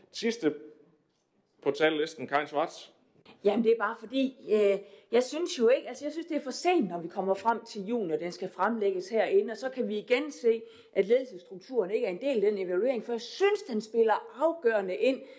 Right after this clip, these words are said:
Speaker 2: specielt når man ser folkeskolelovens paragraf femogfyrre, at det er en skoleleder, der er inde og træffe beslutninger,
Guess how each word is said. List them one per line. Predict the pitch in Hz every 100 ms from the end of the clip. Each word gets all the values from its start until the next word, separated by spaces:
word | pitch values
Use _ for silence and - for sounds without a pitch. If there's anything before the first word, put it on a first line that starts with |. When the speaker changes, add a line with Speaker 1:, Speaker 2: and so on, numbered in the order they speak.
| -
Speaker 2:
specielt | - 240 277 349 269
når | 240
man | 220
ser | - 311 202
folkeskolelovens | 185 254 285 233 220 240 208
paragraf | - 190 185 180
femogfyrre, | - 254 165 - 185 196 190 - _ _
at | 196 202
det | 226
er |
en | 220
skoleleder, | - 240 262 208 170 185
der | 175
er |
inde | 170 196 208
og |
træffe | 196 170 185 -
beslutninger, | 165 190 185 165 147